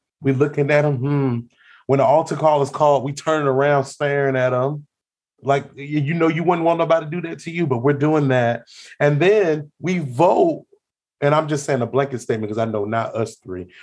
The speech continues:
but we vote these conservative values into politics. So not only do they not have a church to run to, but they don't have a government to run to. They don't have anything to run to. What do you want to happen to them?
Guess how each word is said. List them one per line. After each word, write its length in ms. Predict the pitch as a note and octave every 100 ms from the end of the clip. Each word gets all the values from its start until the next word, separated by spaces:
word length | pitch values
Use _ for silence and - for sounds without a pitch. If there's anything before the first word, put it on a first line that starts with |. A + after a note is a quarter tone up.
| _
but 180 | D#3 C#3+
we 200 | F3 G3+
vote 800 | D3 A2 C#3 G3 - C#3+ A2 - _ _ _ _ _ _ _ _ _
these 220 | C3+ E3+
conservative 680 | - D3 - - G3 G3+ F#3
values 520 | D3 D#3+ F#3 D#3+ C3+ -
into 280 | D#3+ D#3+ D3+
politics. 800 | - G3+ A3 E3+ - A#2+ A2+ - - - -
So 140 | E3+
not 260 | F3+ G#3+ G3+
only 160 | G3+
do 120 | E3+
they 140 | F3 E3+
not 220 | E3+ D#3+
have 160 | E3 B2+
a 40 |
church 360 | - A3+ - -
to 80 |
run 280 | C#3 C3 B2+ A#2+
to, 220 | B2+ C3 C#3+ - -
but 60 |
they 80 | D3+
don't 140 | F3+ F#3+
have 160 | E3+
a 80 | B2
government 540 | G2 C#3+ A3+ F#3+ D3
to 60 | C3
run 280 | B2 A#2+ A2+ -
to. 260 | A#2+ C3 - - -
They 80 |
don't 160 | F3+ G3+
have 140 | D3+
anything 380 | D3 E4+ F4 D3+
to 60 | C3+
run 280 | B2+ B2+ B2
to. 280 | D#3 D3 _
What 180 | - A4
do 60 |
you 140 | C4+ B3+
want 280 | B3 - -
to 80 | G#3
happen 300 | - - F3
to 100 | D3
them? 320 | B2 G2 F2+